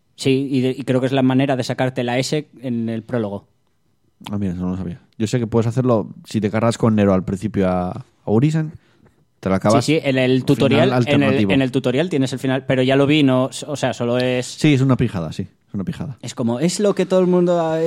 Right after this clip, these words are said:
Speaker 1: había deseado. He de
Speaker 2: Sí.
Speaker 1: decir que me está, que a base de jugar en dificultad chunga,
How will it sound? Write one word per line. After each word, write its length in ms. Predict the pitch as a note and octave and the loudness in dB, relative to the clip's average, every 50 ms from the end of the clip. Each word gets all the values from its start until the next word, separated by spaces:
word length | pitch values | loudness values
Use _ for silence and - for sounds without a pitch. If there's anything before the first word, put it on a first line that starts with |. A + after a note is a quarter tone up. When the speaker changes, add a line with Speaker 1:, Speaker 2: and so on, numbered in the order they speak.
| E3 E3 D#3 | 0 -2 -2
Speaker 1:
había 180 | D3+ D#3+ D#3+ | -2 -2 -2
deseado. 260 | D#3 D3+ - E3+ D#3+ - - | -2 0 0 -2 -2 0 2
He 100 | D#3 F3 | 4 6
de 60 | A#3 | 6
Speaker 2:
Sí. 40 | B3 | 6
Speaker 1:
decir 440 | A#3 G3 D3+ - D3+ F#3 A3 C4+ - - _ _ _ _ - C#3+ B2+ - _ _ _ _ - - C#3 C3 A#2+ - - - - _ _ _ _ _ | 6 4 4 4 2 2 2 0 -10 -14 _ _ _ _ -14 -14 -14 -14 _ _ _ _ -6 -6 -6 -6 -6 -12 -16 -20 -20 _ _ _ _ _
que 160 | - D3+ D3 | 0 2 4
me 140 | C#3+ C#3 C#3 | 4 4 4
está, 440 | B2+ - - - - D#3+ E3 C#3 C3 | 2 0 -4 -2 0 0 0 0 -2
que 280 | - C#3 C3 B2+ B2+ B2 | -2 0 0 2 2 0
a 60 | A#2+ | 0
base 200 | B2+ C3 - - | 0 0 0 0
de 60 | D#3+ | 0
jugar 360 | C#3+ - D3+ C#3 C3+ C3 C3 B2 B2 A#2 A#2+ A#2+ B2 | 0 2 4 4 4 4 2 0 -2 -6 -8 -8 -8
en 280 | B2+ A#2+ A#2 A#2+ B2 - _ _ | -8 -8 -8 -12 -18 -20 _ _
dificultad 680 | - C3 C3 - C3 - C3 A#2+ - A2+ G#2 A2 G#2+ G#2 _ - - - - - - _ - A2+ G#2+ G#2+ - _ _ _ _ _ _ | -8 -8 -6 -4 -4 -4 -4 -4 -4 -4 -4 -4 -6 -8 _ -14 -18 -18 -18 -20 -20 _ -18 -16 -16 -16 -18 _ _ _ _ _ _
chunga, 340 | - A#2 A#2 B2+ E3 G3 F#3+ | -10 -6 -2 -2 -2 -2 -2